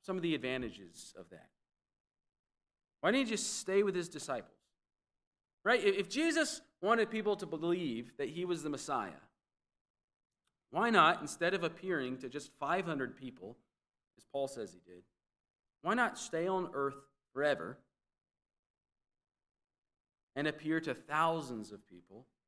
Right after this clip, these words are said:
throughout the ages, millions and millions of people by now, right? Two thousand years, a man can get around. A lot of people could have seen him. If Jesus is bringing restoration to all things,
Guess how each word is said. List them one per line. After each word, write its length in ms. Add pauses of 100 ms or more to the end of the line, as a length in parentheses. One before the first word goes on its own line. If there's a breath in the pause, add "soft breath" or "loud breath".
(260)
throughout 320
the 120
ages, 680 (380)
millions 680
and 220
millions 380
of 100
people 200
by 160
now, 440 (920)
right? 200
Two 160
thousand 400
years, 240
a 60
man 240
can 160
get 140
around. 500 (1160)
A 60
lot 260
of 120
people 420 (100)
could 160
have 120
seen 380
him. 460 (960)
If 120
Jesus 440
is 160
bringing 600
restoration 800
to 80
all 200
things, 300